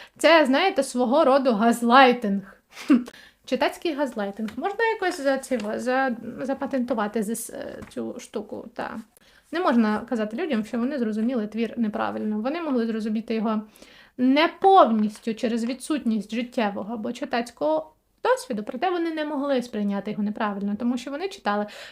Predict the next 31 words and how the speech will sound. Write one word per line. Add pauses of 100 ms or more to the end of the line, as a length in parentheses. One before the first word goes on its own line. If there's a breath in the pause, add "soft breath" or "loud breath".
(120)
той
же
самий,
бляха,
текст,
що
й
ви. (320 loud breath)
Тому
вони
зрозуміли
його (200)
правильно.
Можливо,
вони
з-,
не
до
кінця
заповнили
всі
пусті
місця,
які
є
за
Інгарденом,
проте
вони
прочитали
його